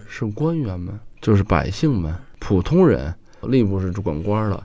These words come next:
但是这个内务府是相当跟他们是平级的，而且是庞大的。他因为他管了很多，内务府管很多，管皇帝骑的马，管皇帝吃的饭，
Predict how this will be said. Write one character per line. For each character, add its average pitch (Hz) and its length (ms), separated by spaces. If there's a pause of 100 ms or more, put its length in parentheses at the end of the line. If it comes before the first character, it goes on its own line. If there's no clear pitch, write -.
(120)
但 131 160
是 120 60
这 131 60
个 131 100
内 143 140
务 104 120
府 90 360
是 - 200
相 120 360
当 117 180
跟 113 100
他 117 80
们 110 80
是 104 120
平 101 260
级 98 160
的， 95 120 (160)
而 92 140
且 90 180
是 80 240
庞 120 580
大 - 280 (100)
的。 - 80 (260)
他 131 100
因 131 100
为 135 60
他 131 100
管 120 280
了 92 80
很 71 260
多， 90 140
内 117 80
务 107 80
府 101 200
管 104 180
很 85 200
多， 92 260 (220)
管 87 240
皇 85 200
帝 107 140
骑 95 200
的 104 80
马， 95 120 (480)
管 87 200
皇 107 180
帝 107 80
吃 107 160
的 120 120
饭， 101 260